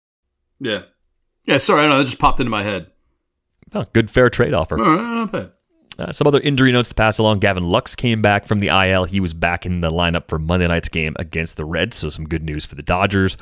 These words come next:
Speaker 2: Uh, Christian Yelich, still not doing baseball activities. He's working his way back from a back injury. I saw some reports that suggested he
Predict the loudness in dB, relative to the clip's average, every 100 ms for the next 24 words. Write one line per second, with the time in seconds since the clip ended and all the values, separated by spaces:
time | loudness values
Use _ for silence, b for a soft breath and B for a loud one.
0 | b b -8 -2 -2 -2 -4 2 2 2
1 | 0 -4 -10 0 2 2 4 2 4 2
2 | 0 0 2 2 2 -2 -4 0 0 2
3 | 0 -2 -4 -6 -2 -4 -2 -4 -2 0
4 | -2 -2 -4 -4 -8 -6 -6 -6 -6 -2
5 | -2 -2 -4 -4 -2 0 0 -2 -2 0
6 | 0 -2 -6 -6 -2 -4 -4 -10 -8 -4
7 | -4 -6